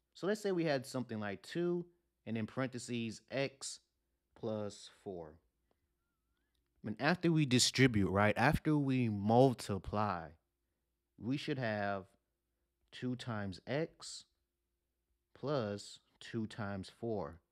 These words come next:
Now, when we simplify this again, we're gonna have two x plus eight.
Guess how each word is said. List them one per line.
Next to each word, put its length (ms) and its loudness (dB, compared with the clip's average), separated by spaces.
Now, 180 4
when 100 8
we 80 4
simplify 640 4
this 180 -4
again, 680 0
we're 220 4
gonna 280 0
have 500 0
two 360 -2
x 520 -4
plus 500 -2
eight. 320 0